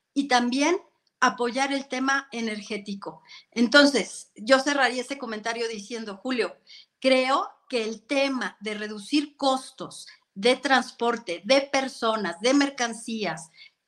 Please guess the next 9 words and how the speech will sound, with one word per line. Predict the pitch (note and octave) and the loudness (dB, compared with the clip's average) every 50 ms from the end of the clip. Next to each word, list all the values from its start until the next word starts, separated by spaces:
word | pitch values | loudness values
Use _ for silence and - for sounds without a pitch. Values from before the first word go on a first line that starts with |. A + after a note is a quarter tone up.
| _ _ _ - | _ _ _ 0
y | C#4 C#4 C#4+ | 0 2 4
tener | C4+ B3+ B3+ C4 C4 C4+ C4 B3+ - _ _ _ _ _ - | 4 4 4 4 2 2 0 -2 -6 _ _ _ _ _ -2
energía | C4 C4 B3+ A#3+ A#3 A3+ A3 G3+ - - C#4+ C#4 B3+ A#3 F#3+ E3+ - _ _ | 2 4 4 4 2 -2 -4 -6 -2 0 0 2 2 0 -2 -4 -6 _ _
como | - A3+ G#3 G#3+ A3+ B3 | -6 -4 -4 -2 0 2
un | C4 D4 D4 D4 D4 D4 - _ _ - | 6 6 8 6 6 2 -4 _ _ 2
tema | C4 B3+ B3+ B3+ A3+ F#3+ | 2 4 4 4 2 2
de | F#3+ G#3+ G3+ G3+ | 0 0 -4 -6
soberanía | - G#3 G3+ G#3 G3+ F#3+ G3 G3+ A3+ B3+ B3+ A#3+ G#3+ G#3 - _ _ _ _ _ - | -6 -4 -2 -2 -2 -2 -4 -4 -6 -4 -2 -2 -2 -4 -6 _ _ _ _ _ -10
económica | - A3+ G#3 G#3 G#3+ G#3+ A#3 B3 B3+ C4+ C#4+ C#4+ C#4+ - | -8 -8 -4 -2 -2 0 0 2 2 4 2 2 4 4